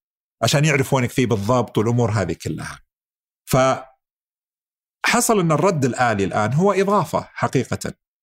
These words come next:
ما هو يعني شيء مزعج. وإذا ما حبيته ترى في ايجنت،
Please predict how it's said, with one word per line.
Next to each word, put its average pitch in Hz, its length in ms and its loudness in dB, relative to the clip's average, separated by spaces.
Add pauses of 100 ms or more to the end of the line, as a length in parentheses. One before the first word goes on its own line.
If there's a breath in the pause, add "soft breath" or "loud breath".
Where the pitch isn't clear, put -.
(120)
ما 147 120 4
هو 190 200 2
يعني 131 220 0
شيء 127 200 0
مزعج. 104 420 -2 (200)
وإذا 175 260 2
ما 214 140 2
حبيته 147 560 -2
ترى 160 220 -2
في 185 220 -2
ايجنت، - 380 -2